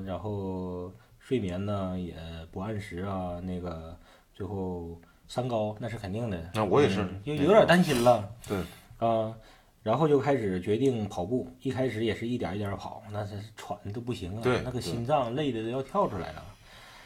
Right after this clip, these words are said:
Speaker 1: 然后呢，一点儿一点儿一点儿一点儿的，后来尝到了，尝到了甜头儿，然后就决定跑马拉松。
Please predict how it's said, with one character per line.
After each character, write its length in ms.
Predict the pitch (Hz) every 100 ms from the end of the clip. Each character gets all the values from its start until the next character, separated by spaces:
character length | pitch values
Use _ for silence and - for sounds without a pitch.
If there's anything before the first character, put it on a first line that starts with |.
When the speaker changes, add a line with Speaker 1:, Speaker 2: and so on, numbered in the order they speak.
| - - _ _ -
Speaker 1:
然 140 | 120
后 140 | 160 170
呢， 80 |
一 180 | 156 196
点 140 | 139 113
儿 80 |
一 40 | 170
点 140 | 151
儿 100 | 117
一 60 | 143
点 140 | 117
儿 80 | 117
一 20 |
点 140 | 123 98
儿 100 | 90
的， 160 | 85
后 100 | - 127
来 100 | 123
尝 240 | - 120
到 160 | 135 123
了， 420 | 107 101 90 82 - -
尝 180 | - 107
到 140 | 131
了 320 | 120 104 92 85
甜 180 | - 98
头 100 | 92
儿， 80 | 82 76 87
然 100 | 85
后 140 | 98
就 180 | 92 92
决 200 | 90 87
定 120 | 95
跑 140 | 85 90
马 140 | 87
拉 100 | 90
松。 140 | 90